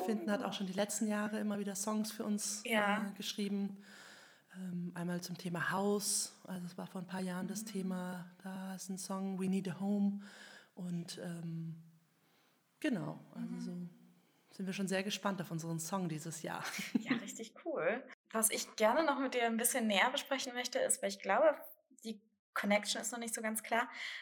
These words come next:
Speaker 2: dass ihr zwar einerseits über die Themen der einen Welt sprecht,
Speaker 1: Mhm.
Speaker 2: aber auch eine spirituelle Komponente habt,
Speaker 1: Ja.
Speaker 2: oder nicht?
Speaker 1: Genau, also, ähm,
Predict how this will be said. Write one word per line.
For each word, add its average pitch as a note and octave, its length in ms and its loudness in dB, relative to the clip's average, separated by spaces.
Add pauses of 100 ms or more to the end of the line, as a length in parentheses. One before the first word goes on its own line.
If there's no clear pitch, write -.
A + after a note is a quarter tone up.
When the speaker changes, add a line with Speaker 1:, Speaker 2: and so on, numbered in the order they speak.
(140)
Speaker 2:
dass - 140 2
ihr A3+ 80 2
zwar G3 280 8 (140)
einerseits C#4 500 6
über A3 220 2
die G3+ 220 -4
Themen G3+ 240 0
der G3 100 2
einen F3+ 160 -8
Welt F#3 240 2
sprecht, D#4 560 0
Speaker 1:
Mhm. - 80 -14 (320)
Speaker 2:
aber G#3 420 10
auch - 300 2 (380)
eine A3 120 4
spirituelle G#3 540 4
Komponente D#3+ 560 -8 (140)
habt, D#3 160 -4
Speaker 1:
Ja. E3+ 160 2
Speaker 2:
oder E3+ 100 -4
nicht? F#3+ 340 -8 (380)
Speaker 1:
Genau, E3+ 380 4
also, E3+ 520 -2
ähm, E3+ 460 -4